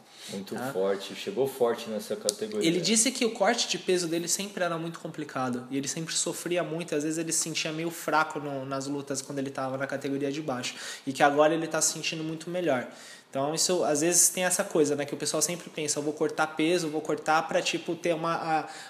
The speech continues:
Speaker 2: uma vantagem de força na hora da luta,
Speaker 1: É.
Speaker 2: mas às vezes o tiro sai pela culatra mesmo.
Speaker 1: Sai, às vezes cortar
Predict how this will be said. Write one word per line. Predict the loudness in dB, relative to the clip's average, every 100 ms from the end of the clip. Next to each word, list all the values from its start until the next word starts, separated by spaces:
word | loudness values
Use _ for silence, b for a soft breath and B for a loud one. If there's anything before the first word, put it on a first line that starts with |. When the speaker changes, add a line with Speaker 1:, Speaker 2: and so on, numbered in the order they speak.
| B
Speaker 2:
uma | 0
vantagem | 2 0 6 8 8 4 0 -4 B B
de | 0
força | 0 4 6 6 4 0
na | 2
hora | 4
da | 6 6
luta, | 6 4
Speaker 1:
É. | 2
Speaker 2:
mas | 4 2
às | 2
vezes | 2 2 2 2 2
o | 0
tiro | -2 0 2
sai | 4 2
pela | -2 -10
culatra | -8 -6 -6 -4 -6
mesmo. | -2
Speaker 1:
Sai, | -2 -2 -4
às | -6
vezes | -8 -10
cortar | -2 -2 0 2